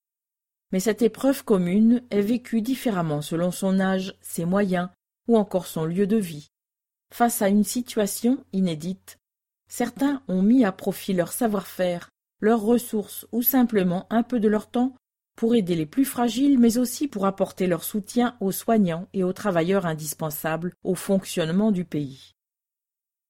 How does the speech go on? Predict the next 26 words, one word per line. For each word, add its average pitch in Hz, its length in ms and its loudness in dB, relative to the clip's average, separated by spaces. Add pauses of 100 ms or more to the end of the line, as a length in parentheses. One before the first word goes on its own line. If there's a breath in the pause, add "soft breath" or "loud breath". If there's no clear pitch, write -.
(120)
La 180 80 2
rédaction 208 580 0
du 202 120 0
Mutualiste 196 840 -2
a 208 140 0
décidé 202 480 -2
de 156 140 -2
donner 196 320 4
la 147 100 -2
parole 151 540 -2
à 156 100 -4
celles 214 400 0
et 220 80 2
ceux - 260 -4
qui 190 220 -6
ont 175 80 0
fait 247 240 -4
le 202 140 2
choix 170 280 -4
de 160 100 -4
s'engager 156 680 -2 (340)
et 226 140 2
de 202 100 2
se 190 160 -6
montrer 151 380 -2
solidaires. 131 800 -6